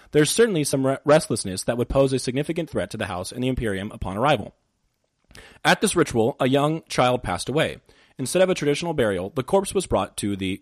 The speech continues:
quote, death stills, which was an all-worthy experience. The Freemen do not consider the recycling of the body in, the, in this way taboo, but necessary,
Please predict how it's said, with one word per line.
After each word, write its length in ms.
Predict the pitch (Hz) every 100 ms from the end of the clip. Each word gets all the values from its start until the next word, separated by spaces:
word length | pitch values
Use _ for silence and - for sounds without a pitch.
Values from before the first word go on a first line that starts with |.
| -
quote, 320 | 95 - -
death 160 | 156
stills, 480 | - - 71 64 - _ _ _ _ -
which 140 | 156
was 200 | 170 160
an 100 | 143
all-worthy 540 | 135 147 190 160 127 120
experience. 600 | 113 - 120 - - - _ -
The 80 |
Freemen 300 | 127 180 196
do 80 | 147
not 180 | 135 160
consider 320 | 175 - 123
the 80 | 117
recycling 460 | 117 127 135 156 156
of 60 |
the 60 | 151
body 280 | 117 98 98
in, 100 | 101
the, 120 | 104
in 80 | 117
this 180 | 107 -
way 120 | 90
taboo, 360 | - 131 170 90
but 120 | 135
necessary, 560 | 160 196 120 85 73